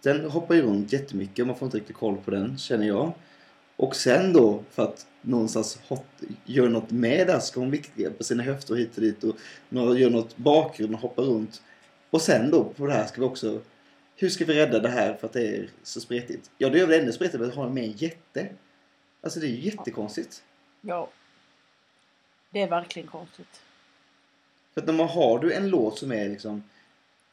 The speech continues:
Speaker 1: spretig i sig, liksom, eh, då kanske du ska skala ner på något annat så att det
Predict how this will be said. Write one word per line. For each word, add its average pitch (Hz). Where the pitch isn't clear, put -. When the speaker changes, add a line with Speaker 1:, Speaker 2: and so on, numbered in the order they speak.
Speaker 1:
spretig 127
i 117
sig, 160
liksom, 107
eh, 104
då -
kanske 123
du 143
ska 170
skala 160
ner 120
på 107
något 120
annat 123
så -
att 135
det 110